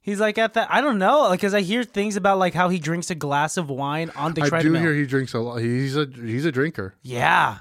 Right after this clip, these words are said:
Speaker 1: I'm, I'm like, I don't know the guy. Obviously, I don't know
Speaker 2: He
Speaker 1: the
Speaker 2: does
Speaker 1: guy.
Speaker 2: Sober October every year.
Speaker 1: He does, yeah. He, him and, like, uh, Tom Segura and with Joe Rogan,
Speaker 2: Yeah.
Speaker 1: but I don't know, dude. Like,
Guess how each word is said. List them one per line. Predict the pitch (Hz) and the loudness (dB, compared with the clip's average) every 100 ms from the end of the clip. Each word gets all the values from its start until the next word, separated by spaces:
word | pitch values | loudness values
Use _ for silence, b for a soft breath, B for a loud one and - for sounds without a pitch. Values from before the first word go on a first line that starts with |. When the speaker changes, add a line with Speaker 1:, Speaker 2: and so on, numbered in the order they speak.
| - | -14
Speaker 1:
I'm, | 135 170 185 | -8 -6 -2
I'm | 190 | 0
like, | 208 208 | 0 0
I | 180 | 2
don't | 202 226 | 2 2
know | 170 190 | 2 0
the | 196 | 0
guy. | 202 220 | 0 2
Obviously, | 156 175 185 170 180 | 2 2 0 -4 -4
I | 165 | -2
don't | 160 | -2
know | 160 | 0
Speaker 2:
He | 135 | 2
Speaker 1:
the | 175 | 2
Speaker 2:
does | |
Speaker 1:
guy. | 190 | 2
Speaker 2:
Sober | 165 160 151 | 0 0 -2
October | 143 143 180 165 | 0 0 0 0
every | 143 143 | 0 -4
year. | 151 170 _ - | -4 -8 _ -6
Speaker 1:
He | 233 | -4
does, | 180 170 214 165 170 165 | 0 2 4 2 0 -2
yeah. | 180 165 | -2 -2
He, | 151 180 | -4 -6
him | 156 175 | -6 -6
and, | 175 160 | -4 -4
like, | 156 156 | -4 -4
uh, | 151 139 | -6 -6
Tom | - 156 | -6 -6
Segura | 151 123 139 185 147 143 | -6 -6 -2 0 -2 -2
and | 131 135 | -6 -10
with | 127 117 | -10 -8
Joe | 135 135 | -6 -6
Rogan, | 123 165 151 143 | -4 -4 -4 -4
Speaker 2:
Yeah. | 120 | -2
Speaker 1:
but | 110 - _ b b b b b - | -4 -6 _ b b b b b -2
I | 175 254 | 0 2
don't | 302 247 | 2 2
know, | 185 196 277 | 2 2 2
dude. | 180 180 233 | 0 0 2
Like, | 202 175 | 2 0